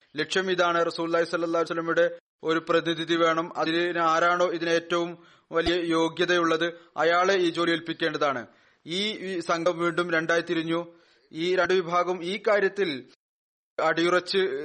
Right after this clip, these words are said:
നിൽക്കുന്നവരായിരുന്നു. റസൂലുള്ളാഹി സ്വല്ലല്ലാഹു അലൈഹി വസല്ലമയ്ക്ക് ശേഷം ഒരു പ്രതിനിധി വേണം, എന്നാൽ അവരിൽ ഈ കാര്യത്തിലാണ് അഭിപ്രായ വ്യത്യാസമുണ്ടായത്. റസൂൽ തിരുമേനി സല്ലല്ലാഹു അലൈഹി വസല്ലമയുടെ പ്രതിനിധി ആരിൽ നിന്നായിരിക്കണം? ഒരു വിഭാഗത്തിന്റെ അഭിപ്രായം,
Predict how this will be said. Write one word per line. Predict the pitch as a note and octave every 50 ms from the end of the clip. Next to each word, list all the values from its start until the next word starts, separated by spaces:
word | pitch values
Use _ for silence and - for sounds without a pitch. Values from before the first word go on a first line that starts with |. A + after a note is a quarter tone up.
| D#3 D#3 D#3+
നിൽക്കുന്നവരായിരുന്നു. | F3 E3+ E3 E3 F3+ E3+ E3+ E3+ F3 E3+ E3 D#3+ E3+ F3
റസൂലുള്ളാഹി | E3 D#3+ - E3+ E3+ F3
സ്വല്ലല്ലാഹു | F3 F3 F#3 F3 E3+ E3+ E3 E3+
അലൈഹി | E3
വസല്ലമയ്ക്ക് | - E3+ E3+ E3 E3+ D#3+
ശേഷം | - F3 E3 F3 E3+
ഒരു | E3+ E3 E3 E3
പ്രതിനിധി | F3 E3 C#3 D#3 E3+ F#3 F3 F3 G3
വേണം, | F3 E3+ D#3 C#3 - _ _ _ _ _ _
എന്നാൽ | - C#3+ D#3+ F3 F3 E3
അവരിൽ | E3+ E3 E3 F3 F3 F3+ -
ഈ | D#3 F#3 G#3 G3+ -
കാര്യത്തിലാണ് | A3 F#3+ F#3+ F3+ F3 F3+ F3+ F3+ F3 F3
അഭിപ്രായ | E3+ E3 D#3 D#3+ E3+ E3
വ്യത്യാസമുണ്ടായത്. | E3 D#3+ E3+ E3+ D#3+ - E3 E3 E3 D#3+ D#3+ D#3+ D#3 D#3 D#3 D#3+ D#3+ D#3+ - - - _ -
റസൂൽ | C3+ - F3 E3+ E3 F3
തിരുമേനി | F3 E3 E3 E3+ E3 E3+ E3+
സല്ലല്ലാഹു | E3 F3+ F3 E3+ E3+ E3
അലൈഹി | E3 -
വസല്ലമയുടെ | E3+ E3 E3
പ്രതിനിധി | E3 E3+ D#3+ D3 D#3 D#3 D#3 E3 -
ആരിൽ | - D#3 D#3 E3 E3 E3
നിന്നായിരിക്കണം? | E3 D#3+ D#3 D3+ D3 D3 C#3 A#2+ C3+ B2+ A2 F#2+ _ _ _ _ _ _ _ _ _ _ _ _ _ _ _ _ _ _ _ _ _ _ _ _ _ _ -
ഒരു | - D3+ D#3+ E3
വിഭാഗത്തിന്റെ | F3 F3+ F#3+ F3+ F3 - E3+ E3+ E3+ D#3+ E3+ E3+ E3+ F3 E3+
അഭിപ്രായം, | D#3+ E3 E3 E3 E3 E3 E3 E3 E3+ E3+ F3 F3